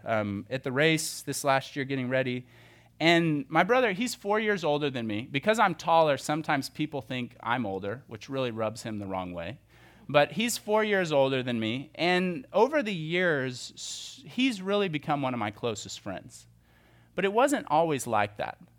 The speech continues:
Because growing up, I, I'm the third born, and I'm the little brother.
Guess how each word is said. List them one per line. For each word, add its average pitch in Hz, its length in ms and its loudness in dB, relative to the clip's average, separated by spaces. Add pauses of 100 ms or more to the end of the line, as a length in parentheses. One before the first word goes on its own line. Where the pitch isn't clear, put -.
(100)
Because 160 400 4
growing 190 460 2
up, 170 280 2
I, 202 640 6
I'm 214 240 4
the 196 80 0
third 156 460 -2
born, 107 400 -4 (520)
and 160 440 4
I'm 147 320 6
the 139 100 0
little 139 280 0
brother. 117 440 0